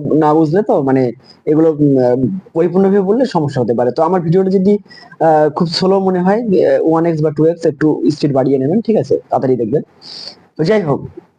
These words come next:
এবার যেটা বলছিলাম, আহ, এর পরবর্তী কি হবে?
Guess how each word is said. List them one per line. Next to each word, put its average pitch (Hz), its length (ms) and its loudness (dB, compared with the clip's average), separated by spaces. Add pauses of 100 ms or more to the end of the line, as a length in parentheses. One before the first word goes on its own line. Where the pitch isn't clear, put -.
(680)
এবার 185 180 0
যেটা 175 160 -2
বলছিলাম, 113 460 -2 (800)
আহ, 127 800 2 (760)
এর 185 160 0
পরবর্তী 190 460 0
কি 170 140 -2
হবে? 120 260 -4